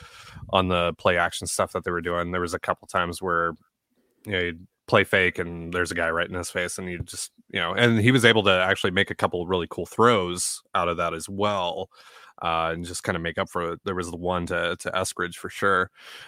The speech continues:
Um, but yeah, so, um, you know, also the other issue with the line was I, I felt like, uh, and maybe this is just my own head canon, but what I saw was,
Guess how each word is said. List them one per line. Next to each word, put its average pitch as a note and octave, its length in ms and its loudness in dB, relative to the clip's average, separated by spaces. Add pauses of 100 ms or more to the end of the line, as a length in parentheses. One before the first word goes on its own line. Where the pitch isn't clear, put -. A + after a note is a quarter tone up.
(160)
Um, E2+ 600 4 (480)
but G2 320 6
yeah, G2 260 4
so, A2 440 4 (180)
um, B2 560 2 (800)
you E3 160 10
know, C3+ 80 8
also C#3 340 8
the C3 160 6
other B2+ 180 6
issue B2 460 2
with A2 140 0
the A2 80 0
line G#2+ 340 2
was G2+ 260 0
I, A2 380 -2
I G#2+ 60 -6
felt A#2+ 240 2
like, G#2+ 260 -2 (200)
uh, G#2 120 -8 (300)
and G#2+ 160 -6
maybe G2+ 180 0
this F#2 180 -4
is F#2 140 -6
just F#2 160 -6
my F2+ 280 -2 (120)
own F#2 220 -6
head G2 300 -2
canon, F2+ 440 -4
but F2 240 -6
what F2+ 640 -10
I F#2+ 120 0
saw F#2+ 320 0
was, F2+ 400 -6